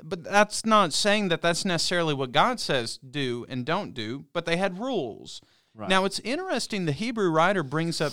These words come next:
Speaker 1: this same analogy of respecting our parents, especially our fathers. And another way of saying father, in a sense, is whoever your caretaker was growing up. It's like Timothy, it makes mention of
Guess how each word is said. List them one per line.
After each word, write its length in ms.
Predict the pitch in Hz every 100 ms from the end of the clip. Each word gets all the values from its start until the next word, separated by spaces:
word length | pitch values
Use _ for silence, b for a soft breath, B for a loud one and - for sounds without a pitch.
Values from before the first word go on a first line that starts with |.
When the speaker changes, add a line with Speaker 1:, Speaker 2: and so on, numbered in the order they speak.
| 135
Speaker 1:
this 280 | 135 190
same 420 | - - 185 185 180
analogy 800 | 165 156 175 170 120 101 67 - _ _ _ _
of 180 | 156 156
respecting 800 | 165 151 - 196 226 233 214 190
our 400 | 131 151 147 135
parents, 680 | - - 190 185 117 101 -
especially 640 | 127 - 185 - 151 101 b b
our 80 | 127
fathers. 880 | - 202 202 208 123 98 - - -
And 160 | 156 160
another 300 | 165 196 190
way 180 | 170 143
of 80 |
saying 300 | 139 170 151
father, 400 | 131 160 156 143
in 160 | 131 131
a 40 |
sense, 420 | 120 - 170 143 - B B
is 140 | 147 165
whoever 260 | 196 185
your 140 | 175 147
caretaker 520 | 185 202 180 160 139
was 260 | 127 123
growing 360 | - 131 120 123
up. 380 | 165 117 - -
It's 220 | 95 -
like 260 | 139 117 -
Timothy, 440 | 196 196 - 117
it 60 | 107
makes 280 | 117 120 139
mention 400 | 131 131 139 131
of 200 | 120